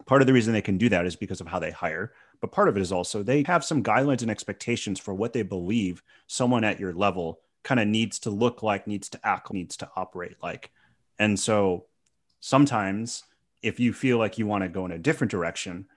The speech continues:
that can be extremely difficult, right? Because on one hand, they will tell you when you come to the firm, like, you need to own your career. But on the other hand, there's also this layered of expectations that they need to have in order to be able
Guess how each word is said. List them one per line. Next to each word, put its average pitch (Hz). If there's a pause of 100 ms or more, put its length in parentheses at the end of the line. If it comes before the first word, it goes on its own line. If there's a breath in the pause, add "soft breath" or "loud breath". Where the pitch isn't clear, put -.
(360)
that 123
can 175
be 156
extremely 110
difficult, - (180)
right? 87
Because 98 (520 soft breath)
on 107
one 170
hand, 101 (180)
they 110
will 127
tell 151
you 104
when 98
you 101
come 110
to 110
the 113
firm, 117
like, 92
you 104
need 104
to 101
own 92
your 98
career. 117 (360)
But 123
on 123
the 123
other 165
hand, 95
there's 113
also 117
this 101 (380)
layered 113
of 101
expectations 107
that 101
they 92
need 101
to 101
have 104
in 98
order 95
to 92
be -
able 104